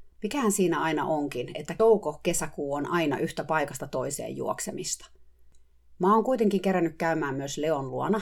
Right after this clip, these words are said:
vaikka täytyy sanoa, että tallivisiititkin on ollut vähän lyhyempiä kuin yleensä. Eilen maanantaina mä tapasin tallilla kaksi hehkuvan auringon ystävää, jotka silloin tällöin käy Leoa moikkaamassa ja hoitelemassa.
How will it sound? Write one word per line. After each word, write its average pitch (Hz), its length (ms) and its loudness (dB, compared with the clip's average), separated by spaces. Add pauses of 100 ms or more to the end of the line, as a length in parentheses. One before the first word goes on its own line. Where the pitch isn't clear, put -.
(180)
vaikka 156 180 -6
täytyy 190 340 2
sanoa, 196 420 2 (140)
että - 220 -8
tallivisiititkin 151 1080 -2
on 143 200 -6
ollut 143 300 -4
vähän 147 240 -6
lyhyempiä 131 600 -4
kuin 180 220 8
yleensä. 170 500 2 (1200)
Eilen 226 320 8
maanantaina 165 540 8
mä 160 100 0
tapasin 156 420 -2
tallilla 147 420 0
kaksi - 460 0
hehkuvan 143 400 -4
auringon 135 420 -2
ystävää, 196 540 0 (380)
jotka 170 200 -2
silloin 190 360 2
tällöin 147 380 -4
käy 156 280 -2
Leoa 156 280 4
moikkaamassa 151 840 -2
ja 156 120 -8
hoitelemassa. - 800 -6